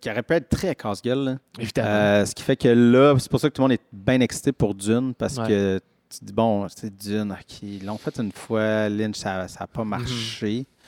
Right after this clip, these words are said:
Speaker 1: Euh, Jodorowsky voulait le faire, c'est ben trop flyé son affaire. Puis ça,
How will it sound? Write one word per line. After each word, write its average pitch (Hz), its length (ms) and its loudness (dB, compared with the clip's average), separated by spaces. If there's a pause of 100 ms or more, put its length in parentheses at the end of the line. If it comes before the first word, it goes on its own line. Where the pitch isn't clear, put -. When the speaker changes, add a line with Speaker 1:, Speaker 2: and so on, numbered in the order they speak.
(340)
Speaker 1:
Euh, 95 520 -8
Jodorowsky 101 460 -6
voulait 110 160 0
le 90 60 -4
faire, 92 640 -4
c'est - 260 -14 (240)
ben 98 140 -12
trop 101 160 -14
flyé 104 260 -6
son 107 160 -8
affaire. 127 360 0
Puis - 100 -10
ça, 101 220 -2